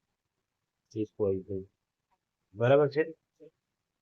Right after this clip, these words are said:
તો આ બધા સિમ્બોલોને ખાસ ધ્યાનમાં રાખવાના છે. અને એને કેવી, ક્યારે ને કેવી રીતે બોલવાનું.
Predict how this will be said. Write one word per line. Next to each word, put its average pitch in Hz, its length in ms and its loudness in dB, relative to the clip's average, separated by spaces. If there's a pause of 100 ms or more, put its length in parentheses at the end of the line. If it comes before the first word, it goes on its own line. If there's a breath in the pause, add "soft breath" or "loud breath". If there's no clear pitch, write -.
(120)
તો 127 60 4
આ 139 200 4
બધા 139 140 4
સિમ્બોલોને 131 560 2
ખાસ 120 240 2
ધ્યાનમાં 104 340 0
રાખવાના 98 380 -4
છે. 123 120 -8
અને 135 140 -2
એને 135 260 -2
કેવી, 117 340 -2
ક્યારે 117 420 0
ને 113 80 -2
કેવી 110 200 0
રીતે 107 120 2
બોલવાનું. 101 360 0